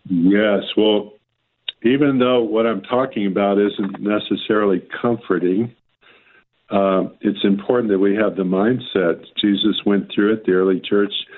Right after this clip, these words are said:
went through it. Christians all over the world are going through very difficult things, but we need to know that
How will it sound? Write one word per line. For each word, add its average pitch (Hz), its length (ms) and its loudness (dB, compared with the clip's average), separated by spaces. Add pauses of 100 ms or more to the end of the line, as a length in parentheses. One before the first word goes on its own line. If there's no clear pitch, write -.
(220)
went 98 280 0
through 107 200 2
it. 104 100 -8
Christians 101 460 -2
all 101 160 2
over 98 140 2
the 92 120 -2
world 98 320 2
are 98 80 -2
going 98 360 -2
through 101 300 0 (580)
very 107 240 0
difficult 117 680 -2
things, 113 320 -2
but 98 120 0
we 101 140 0
need 113 260 0
to 110 100 -4
know 113 240 2
that 95 240 -2